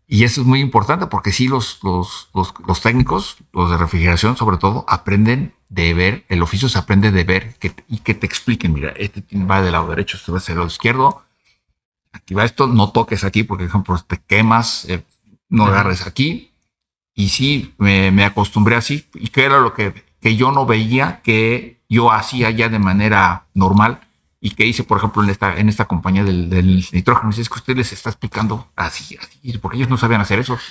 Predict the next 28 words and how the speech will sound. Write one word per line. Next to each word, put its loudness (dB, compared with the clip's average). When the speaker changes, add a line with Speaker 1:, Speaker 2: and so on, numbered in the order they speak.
Speaker 2:
Bueno, 0
y, -6
y 0
además 2
que -8
eso, -2
eso 0
se 0
ha -2
prestado, -2
Gil, -4
no -2
sé -6
si -10
te 0
estás -4
de 2
acuerdo, -2
se -6
ha 0
prestado 0
como -4
que 0
a, 0
a -6
que -2
muchos -6
técnicos, -2